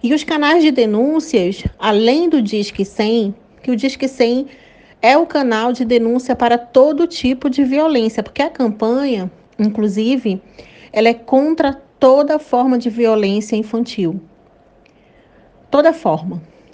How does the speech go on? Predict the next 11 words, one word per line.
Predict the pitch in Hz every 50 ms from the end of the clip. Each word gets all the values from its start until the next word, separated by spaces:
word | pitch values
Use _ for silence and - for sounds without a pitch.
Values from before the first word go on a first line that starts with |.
| _ _ _ _ _
É, | - 190 180 175 175 170 170 170 185 -
violência | 202 - 214 214 214 208 214 214 202
física, | 208 - 226 220 220 214 208 220 208 - 220 202 202 202 202 - - _ _ _ _ _ _ _ _
violência | 196 185 214 208 202 202 196 196 202 214 208 - 220 190 190 196 208 -
moral, | 208 196 196 185 180 185 190 190 185 185 185 180 180 190 190 - - - - - -
violência | - 208 180 214 202 202 196 196 202 202 - 208
sexual, | 202 - 208 190 - - - - 196 190 185 185 190 190 196 196 - - - - _ _ _ _ _ _ _
toda | 269 254 254 269 262 269 262
forma | 262 - 233 233 240 233
de | 226 220 226
violência. | 214 220 220 226 233 220 190 175 180 185 - - 196